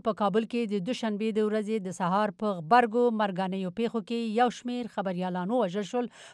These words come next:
په دې جمله کې یو د ازادۍ راډیو خبریال دی. د امریکا غږ آشنا تلویزیون په دې هکله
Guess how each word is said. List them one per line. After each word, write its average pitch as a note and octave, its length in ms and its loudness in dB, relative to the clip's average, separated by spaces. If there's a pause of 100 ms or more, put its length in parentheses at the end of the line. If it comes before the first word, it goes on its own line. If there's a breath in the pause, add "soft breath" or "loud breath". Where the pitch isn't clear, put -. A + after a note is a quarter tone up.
په C4 120 2
دې D4 180 -2
جمله C#4 260 0
کې C4+ 100 -4 (440)
یو C#4 120 8 (220)
د - 180 -2
ازادۍ G#3+ 340 0 (100)
راډیو G3+ 280 -4
خبریال D#3 480 -6
دی. - 80 -20 (500)
د G3 140 0
امریکا A3+ 260 4
غږ A#3 240 2
آشنا B3 300 -2
تلویزیون A3+ 340 -4
په B3 120 -6
دې A3 60 -2 (100)
هکله C4+ 240 -4